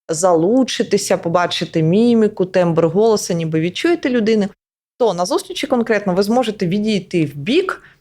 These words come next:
м, і на хвилинку там десь, е, закрити очі і будете що уявляти. А зараз ви разом зі мною уявляєте ту людину, яка для вас важлива, яку ви добре знаєте. І так знаєте її міміку і все інше.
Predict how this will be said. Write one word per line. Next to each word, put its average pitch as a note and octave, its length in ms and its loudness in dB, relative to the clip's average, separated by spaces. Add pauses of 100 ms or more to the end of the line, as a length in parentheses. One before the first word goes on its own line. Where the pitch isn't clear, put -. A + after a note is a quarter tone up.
(160)
м, F#3 200 2
і C4 120 2
на B3 120 4
хвилинку G#3 560 2
там F3+ 280 0
десь, D#3+ 400 -2
е, F3 140 4
закрити G3+ 640 0
очі D#4 460 0 (280)
і G#3+ 100 -2
будете C#4 520 2
що - 540 0
уявляти. F#3 1040 0 (320)
А F3 120 -2
зараз F4 420 0
ви G#3 100 2
разом G3 340 2
зі F3 140 0
мною D4+ 520 2
уявляєте G#3 640 2
ту B3 200 2
людину, A#3 420 2
яка G#3+ 360 0 (240)
для F3+ 240 2
вас G#3+ 240 2
важлива, A#3+ 380 2
яку F3 280 0
ви B3 80 0
добре F#3 320 2
знаєте. D#3 380 0
І G#3+ 40 2
так F3 220 0
знаєте D3+ 380 0
її D#3 260 2
міміку A#3 460 2
і D3+ 60 2
все F3 220 -2
інше. C#3 320 -6